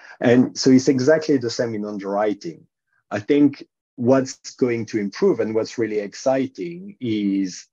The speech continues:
that, uh, and, you know, the machines can do some analysis and some A I that will say, "Mister Underwriter, we went through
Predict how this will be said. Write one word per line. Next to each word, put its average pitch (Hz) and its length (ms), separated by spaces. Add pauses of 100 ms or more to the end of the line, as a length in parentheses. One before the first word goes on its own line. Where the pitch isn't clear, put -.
(320)
that, 98 480 (100)
uh, 104 380
and, 110 300 (180)
you 117 140
know, 107 120
the 101 120
machines 110 460
can 127 160
do 117 120
some 110 240
analysis 107 640
and 98 160
some 101 220
A 101 120
I 107 240
that 95 140
will 98 160
say, 92 460 (120)
"Mister 131 320
Underwriter, 107 600
we 101 180
went 120 300
through 107 600